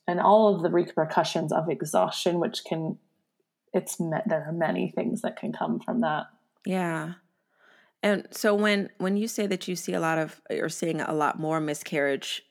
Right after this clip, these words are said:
Speaker 2: um, nowadays than you had before, how are these people presenting? Like, are they making appointments with you because they are not well? Are they making appointments with you after they've had a miscarriage? Like, wh-, what is,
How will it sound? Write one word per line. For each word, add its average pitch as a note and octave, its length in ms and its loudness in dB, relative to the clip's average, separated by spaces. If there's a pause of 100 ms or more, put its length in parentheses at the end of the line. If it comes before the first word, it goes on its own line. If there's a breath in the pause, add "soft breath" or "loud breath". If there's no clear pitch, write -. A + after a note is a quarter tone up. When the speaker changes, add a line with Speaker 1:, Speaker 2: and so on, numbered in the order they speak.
Speaker 2:
um, C#3+ 460 -4 (280)
nowadays D3+ 640 2
than D#3 120 -4
you C3+ 100 -2
had E3+ 260 0
before, D3 580 0 (360 loud breath)
how F#3+ 160 4
are G#3+ 120 6
these F#3+ 200 0
people E3+ 260 -2
presenting? D3+ 720 -2
Like, C3+ 240 -2
are D#3 120 2
they D3 120 2
making D3 320 -4
appointments D3+ 460 -4
with D3 140 -6
you D3 120 -4
because C#3 720 -4 (440 soft breath)
they D#3 120 4
are E3 180 4
not D#3+ 260 4
well? E3 360 4
Are B2+ 160 0
they C#3+ 100 0
making C#3+ 300 -4
appointments C#3+ 680 -4
with - 200 -6
you C3 180 -4
after D3 300 0
they've D#3+ 160 0
had D#3+ 180 -2
a D#3+ 40 -2
miscarriage? D#3+ 880 -2
Like, D#3 160 -6
wh-, D#3 240 -4
what E3 100 -2
is, F3 220 -2